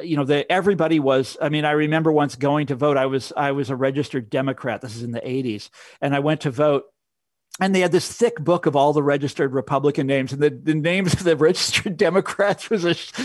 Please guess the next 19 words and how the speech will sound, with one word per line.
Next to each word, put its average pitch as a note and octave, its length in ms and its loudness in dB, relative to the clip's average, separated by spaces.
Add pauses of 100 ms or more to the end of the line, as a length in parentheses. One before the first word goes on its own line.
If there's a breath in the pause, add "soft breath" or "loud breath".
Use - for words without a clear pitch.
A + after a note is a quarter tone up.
(280 loud breath)
a E3 60 2
single A#3 440 2
sheet F3+ 320 0
of D#3+ 120 -2
paper. D3+ 440 0 (720 loud breath)
Well, D3 140 2
that F3+ 180 2
neighborhood, F#3 640 2
Mister E3 300 -2
Brand, D3 480 0 (400 soft breath)
just F#3 260 0
went F#3 240 -2
for, - 180 -4 (120)
Joe G#3+ 240 4
Biden G#3+ 340 2
won E3 180 0
every F3 220 2
single F3 300 -4
precinct. C#3 580 -8